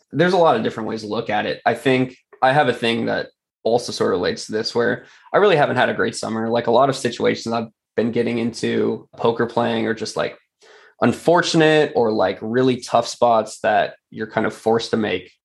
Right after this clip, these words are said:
a tough decision where either decision you make isn't that winning. You know what I mean? Like, they're very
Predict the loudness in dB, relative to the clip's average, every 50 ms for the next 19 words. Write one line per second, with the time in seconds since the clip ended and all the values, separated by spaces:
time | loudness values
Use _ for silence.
0 | _ -12 -12 -4 -2 -2 -2 -2 -4 -8 -6 -4 -2 -2 -2 -2 -2 -2 -2 -2
1 | 0 0 2 2 2 2 2 0 -2 -2 -2 -2 -2 -2 -2 -4 -2 -2 -2 -4
2 | -4 -4 -6 -6 -6 -6 -8 -8 -10 _ _ _ _ _ _ _ -4 0 2 2
3 | 2 0 -2 -4 -4 -4 -4 -4 -6 -8 -10 -12 -14 _ -4 -2 0 0 0 0
4 | 0 -2 -2 -2 -2 -2 -2 -2 -2 -4 -2 0 0 0 2 2 4 4 4 4
5 | 4 2 -2 -4 -6